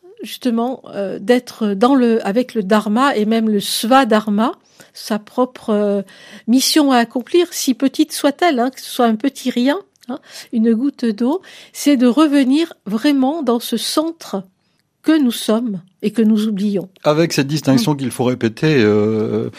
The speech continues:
Speaker 2: euh, Colette Poggi, c'est qu'il s'agit de se recentrer, euh, de, de, de profiter du présent, mais ne pas penser à soi, c'est pas pour soi.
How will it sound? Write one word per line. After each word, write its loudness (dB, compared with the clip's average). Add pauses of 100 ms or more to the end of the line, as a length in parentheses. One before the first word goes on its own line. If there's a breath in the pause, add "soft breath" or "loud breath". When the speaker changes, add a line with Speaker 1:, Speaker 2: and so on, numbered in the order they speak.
(260 loud breath)
Speaker 2:
euh, 2
Colette 2
Poggi, 0
c'est 0
qu'il -4
s'agit -2
de -2
se -4
recentrer, 0
euh, 0
de, -4
de, -4
de -4
profiter -2
du -2
présent, 0 (280 loud breath)
mais 2
ne 2
pas 0
penser 0
à 4
soi, 2
c'est -4
pas 6
pour -6
soi. 0